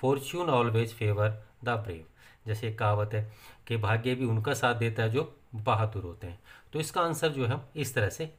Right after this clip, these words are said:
बना सकते हैं। तो चलिए स्टूडेंट, आज की हमारी जो वर्कशीट है वो पूरी हमने कंप्लीट की, तो मुझे होप है कि आपको पूरी तरह से सारा क्लियर हो गया होगा।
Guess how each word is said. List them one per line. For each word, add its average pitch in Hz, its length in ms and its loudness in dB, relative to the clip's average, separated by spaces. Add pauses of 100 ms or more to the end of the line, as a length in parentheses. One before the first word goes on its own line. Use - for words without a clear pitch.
बना 107 300 0
सकते - 340 -10
हैं। 80 80 -12 (1120)
तो 127 80 -8
चलिए 160 280 -4
स्टूडेंट, 170 360 -2 (100)
आज 110 200 0
की 131 100 -2
हमारी 117 260 0
जो 117 160 0
वर्कशीट 117 360 0
है 120 60 2
वो 110 180 2
पूरी 104 220 0
हमने 101 200 0
कंप्लीट 123 480 0
की, 147 140 -4 (160)
तो 101 320 -4 (140)
मुझे 107 240 -2
होप 123 280 0
है 131 80 2
कि 127 120 -2
आपको 107 280 0
पूरी 104 260 -4
तरह 104 200 -2
से 151 280 -4 (320)
सारा 107 160 2
क्लियर 120 480 0
हो 87 120 -6
गया 92 160 -16
होगा। 92 220 -14